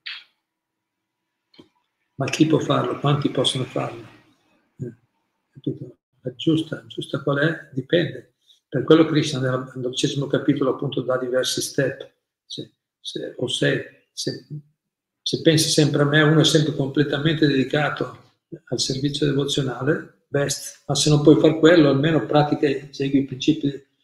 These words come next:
del servizio devozionale, Bhakti Yoga. Se non puoi far quello, almeno dedica a me le tue azioni, fai qualche forma di servizio. Sono diverse, diciamo, e, gi-, giusta misura, equilibrio,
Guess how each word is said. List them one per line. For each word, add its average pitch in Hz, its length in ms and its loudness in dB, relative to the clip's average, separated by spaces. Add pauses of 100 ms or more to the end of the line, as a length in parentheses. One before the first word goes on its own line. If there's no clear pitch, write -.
(200)
del 123 160 -4
servizio 131 480 -6
devozionale, 131 720 -4
Bhakti 123 320 -10
Yoga. 147 320 0
Se - 120 -4
non 135 160 -6
puoi 139 200 -2
far 139 200 -4
quello, 143 480 4 (340)
almeno 143 340 2
dedica 143 340 2
a 135 60 0
me 135 160 0
le 135 100 -2
tue 143 160 2
azioni, 156 460 2
fai 135 240 -2
qualche 135 280 -2
forma 139 300 -2
di 131 80 -12
servizio. 131 720 0 (540)
Sono 170 200 -2
diverse, 151 800 0 (760)
diciamo, 147 540 0
e, - 180 0 (160)
gi-, - 200 -12 (120)
giusta 160 280 2
misura, 156 380 2
equilibrio, 139 840 2